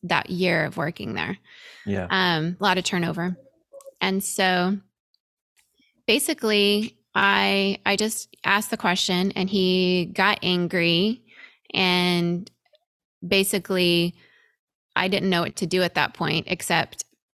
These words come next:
Speaker 1: when I saw him later, the next chance I had, we were hanging out with his family and I apologized. And he said, "We will not talk about this in front of my family." And it was
Speaker 2: Oh,
Speaker 1: just
Speaker 2: wow.
Speaker 1: a few days later.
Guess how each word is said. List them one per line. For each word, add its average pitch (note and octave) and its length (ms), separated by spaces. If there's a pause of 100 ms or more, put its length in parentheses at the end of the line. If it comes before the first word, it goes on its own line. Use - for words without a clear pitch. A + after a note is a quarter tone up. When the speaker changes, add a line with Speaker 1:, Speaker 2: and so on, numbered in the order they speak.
(140)
Speaker 1:
when F#3 160
I E3 120
saw E3+ 240
him F3 200
later, F3 360
the E3+ 100
next - 240
chance E3 220
I D#3+ 80
had, F3 340
we E3+ 80
were E3 80
hanging F3 220
out - 60
with - 80
his F3 120
family F3 320
and D#3+ 100
I D#3+ 280
apologized. F3+ 1080
And F3 140
he F3 100
said, E3 260
"We F#3+ 100
will F3+ 160
not E3+ 340
talk - 180
about D#3 200
this D#3+ 200
in D#3+ 80
front D#3+ 200
of - 100
my - 140
family." - 580
And F#3+ 80
it - 40
was - 80
Speaker 2:
Oh, F3+ 40
Speaker 1:
just F3+ 100
Speaker 2:
wow. G2 40
Speaker 1:
a - 40
few E3+ 100
days D#3+ 220
later. E3+ 260